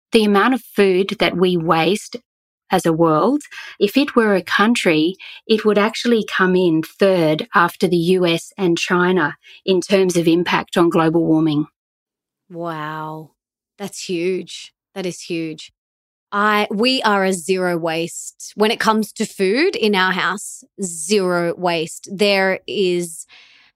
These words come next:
Speaker 2: never leftovers being thrown out, ever, and never spoiled vegetables or fruit that needs to be thrown out.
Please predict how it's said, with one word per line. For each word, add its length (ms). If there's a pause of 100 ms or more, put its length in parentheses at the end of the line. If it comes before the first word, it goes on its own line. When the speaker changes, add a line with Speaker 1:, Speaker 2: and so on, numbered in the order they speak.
(200)
Speaker 2:
never 760 (120)
leftovers 680
being 240
thrown 400
out, 400 (160)
ever, 480 (500)
and 580 (360)
never 720
spoiled 880 (280)
vegetables 600
or 100
fruit 420
that 140
needs 300
to 80
be 160
thrown 340
out. 360